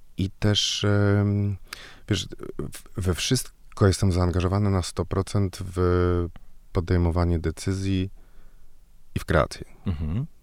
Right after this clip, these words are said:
Speaker 1: Natomiast potem wykonawstwo już nie do końca.
Speaker 2: Rozumiem. Ale akceptujesz.
Speaker 1: Tak.
Speaker 2: Czyli, y, nic bez twojej wiedzy nie pójdzie w świat.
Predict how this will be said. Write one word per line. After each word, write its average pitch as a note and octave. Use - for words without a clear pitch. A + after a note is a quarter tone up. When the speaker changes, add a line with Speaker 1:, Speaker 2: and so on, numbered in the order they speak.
Speaker 1:
Natomiast E2
potem F2+
wykonawstwo -
już A2
nie A2
do -
końca. -
Speaker 2:
Rozumiem. D2+
Ale F#2+
akceptujesz. -
Speaker 1:
Tak. -
Speaker 2:
Czyli, G2+
y, F#2+
nic G2+
bez G#2
twojej F#2
wiedzy F#2
nie F2+
pójdzie -
w -
świat. -